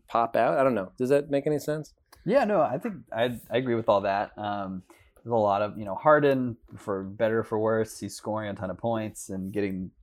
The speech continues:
Speaker 2: a ton of fouls. And I think there's been a lot of interesting stuff going on outside of the fact that, yeah, the Warriors are kinda out of the picture and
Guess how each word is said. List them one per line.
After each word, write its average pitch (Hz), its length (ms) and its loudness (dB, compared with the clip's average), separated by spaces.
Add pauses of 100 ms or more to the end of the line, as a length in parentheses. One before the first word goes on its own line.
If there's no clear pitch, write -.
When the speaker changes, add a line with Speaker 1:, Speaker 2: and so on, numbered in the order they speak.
Speaker 2:
a 87 60 -6
ton 104 220 -4
of 98 80 -10
fouls. 98 560 4
And 92 200 -6 (1300)
I 139 100 0
think 165 180 -4 (160)
there's 123 220 -4
been 147 120 0
a 135 80 0
lot 117 160 -2
of 98 40 -4
interesting 107 260 -12
stuff 104 200 -4
going 98 160 -4
on 98 260 -10 (120)
outside 104 240 -6
of 101 60 -2
the 95 80 -8
fact 87 300 -4
that, - 60 -12
yeah, 73 140 -6
the 76 80 -8
Warriors 123 400 -2
are 107 100 -4
kinda 101 200 -6
out 92 240 -4
of 95 60 -4
the - 40 -12
picture 104 460 2
and 101 260 -6